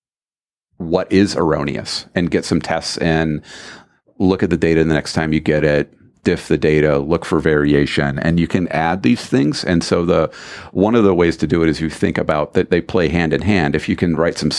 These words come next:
a set of small tests, get them in production, and then just iterate and improve upon those tests as you learn, as things go on, um, I think it's, uh, I think it's good. And the rule of thumb is,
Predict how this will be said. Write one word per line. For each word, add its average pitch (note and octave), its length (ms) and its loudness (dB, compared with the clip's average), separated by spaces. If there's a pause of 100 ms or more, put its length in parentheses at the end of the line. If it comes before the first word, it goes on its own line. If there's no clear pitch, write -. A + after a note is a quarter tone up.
(100)
a - 60 0
set D2+ 160 0
of D2 60 -2
small D2+ 260 0
tests, - 480 -4 (360)
get - 160 -4
them D#2+ 160 2
in D2 60 0
production, D2 500 0
and C#2+ 120 0
then D2+ 140 0
just D2 240 -4
iterate D2+ 440 2
and C#2 140 -2
improve D2+ 320 0
upon C#2+ 300 -2
those C2 180 -4
tests - 360 -6
as C#2+ 260 -2
you D2+ 100 -2
learn, D2+ 380 2
as C#2 220 -2
things C2+ 260 -2
go - 160 -2
on, - 300 -2 (500)
um, D2+ 320 0
I D#2 100 -2
think E2 240 0
it's, D2 180 -4
uh, C#2 280 2 (100)
I D#2+ 80 0
think D#2 260 -6
it's - 140 -4
good. D#2+ 260 0
And C#2 320 -4
the E2+ 120 2
rule A#2+ 220 4
of A2 60 -2
thumb B2+ 240 0
is, D#2 540 0